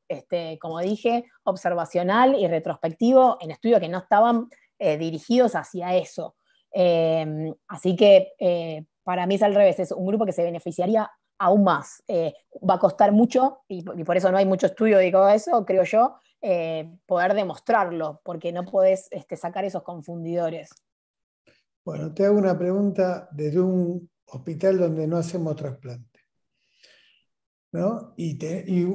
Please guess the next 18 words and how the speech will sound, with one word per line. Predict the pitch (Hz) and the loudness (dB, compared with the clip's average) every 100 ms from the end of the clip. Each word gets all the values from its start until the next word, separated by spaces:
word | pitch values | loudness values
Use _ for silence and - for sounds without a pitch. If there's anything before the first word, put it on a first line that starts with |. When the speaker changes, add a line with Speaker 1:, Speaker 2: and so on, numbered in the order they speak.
| 170 | 0
Speaker 2:
hay | 175 190 | 2 4
un | |
montón | 185 180 202 | 2 2 2
de | 208 | 2
pacientes | 180 180 220 220 196 | 4 2 0 0 0
que | 170 | -2
sabemos | 170 165 185 190 | -2 -2 0 -2
que | 185 147 | -6 -6
no | 156 170 | -4 0
van | 190 208 160 | 2 2 0
a | |
ir | 135 | -8
a | 131 | -10
trasplante | 139 139 - 160 160 170 | -12 -12 -6 -6 -4 -6
por | 165 143 135 | -6 -10 -10
distintas | 131 165 151 147 131 | -10 -8 -8 -6 -8
características | 139 139 135 139 139 135 127 131 127 | -10 -10 -8 -8 -8 -12 -16 -14 -14
clínicas. | 131 123 117 120 | -16 -16 -16 -20